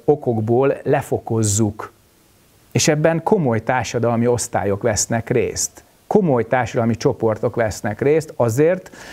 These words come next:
hogy az emberek valami más életet éljenek, mint amit ugye legmagasabb szinten ki tudunk hozni magunkból. Egyébként ez, ez azért szomorú,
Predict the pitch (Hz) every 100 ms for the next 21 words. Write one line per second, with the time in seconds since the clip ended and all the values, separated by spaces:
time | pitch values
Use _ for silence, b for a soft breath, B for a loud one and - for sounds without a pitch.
0 | B 117 143 165 147 143 143 - - 139
1 | 147 147 170 156 - 135 123 113 117 110
2 | 120 123 110 101 117 147 - B B B
3 | 131 127 131 127 123 123 - - 113 123
4 | 117 117 - _ _ 127 131 117 110 98
5 | 110 - 120 113 107 107 120 110 110 123
6 | 110 107 101 101 104 107 107 104 B B
7 | B 143 143 151 156 139 135 127 147 185
8 | 147 - - 143 120 117 127 165